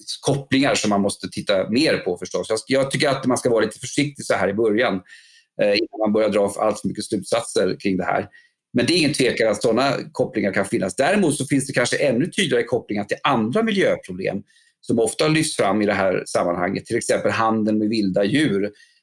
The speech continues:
Det vill s-, och att man utarmar ekosystem, att, att, eh, man faktiskt får en större spridning av sjukdomar. Man får en större blandning mellan människor och vilda djur än man har haft tidigare.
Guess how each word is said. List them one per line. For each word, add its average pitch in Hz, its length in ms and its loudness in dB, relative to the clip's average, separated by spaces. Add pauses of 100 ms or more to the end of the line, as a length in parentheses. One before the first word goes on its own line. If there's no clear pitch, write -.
(100)
Det 110 60 -4
vill 107 80 2
s-, - 220 -6
och 123 80 2
att - 420 -2
man 107 100 0
utarmar 107 520 2
ekosystem, 113 880 0
att, 101 260 -2
att, - 360 -4
eh, 101 140 2
man 101 180 0
faktiskt - 340 -4
får 113 100 2
en 107 60 2
större 127 360 2
spridning 101 420 -2
av 95 40 -6
sjukdomar. 101 580 0
Man 101 160 0
får 110 80 2
en 104 80 0
större 120 320 2
blandning 117 440 2
mellan 127 220 2
människor 110 460 0
och 104 80 0
vilda 101 260 0
djur 98 280 -2 (480)
än 101 60 2
man 101 100 2
har 101 80 2
haft 92 240 -2
tidigare. 92 500 2